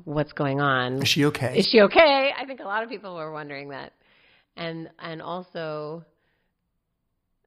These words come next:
Speaker 1: like, once they saw the pictures of me in the dress and the bridesmaids and all the things,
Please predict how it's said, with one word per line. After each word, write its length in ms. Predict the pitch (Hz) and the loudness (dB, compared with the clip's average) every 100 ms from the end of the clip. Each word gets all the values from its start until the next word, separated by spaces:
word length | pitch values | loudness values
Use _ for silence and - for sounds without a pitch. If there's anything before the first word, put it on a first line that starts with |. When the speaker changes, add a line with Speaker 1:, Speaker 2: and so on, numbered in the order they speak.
| _ - | _ -12
Speaker 1:
like, 260 | 160 147 | -10 -10
once 200 | 165 160 165 | -12 -10 -10
they 120 | 160 | -8
saw 160 | 156 | -8
the 80 | 151 | -10
pictures 480 | 147 160 - 151 151 | -12 -14 -12 -12 -12
of 140 | 147 | -14
me 140 | 156 147 | -12 -12
in 80 | 143 | -12
the 80 | |
dress 420 | 147 139 135 143 156 | -12 -12 -12 -14 -16
and 100 | 151 | -18
the 60 | 143 | -18
bridesmaids 600 | 113 135 147 151 151 160 | -16 -18 -18 -20 -20 -18
and 80 | 156 | -20
all 140 | 147 | -20
the 80 | 147 | -20
things, 300 | - 156 | -20 -20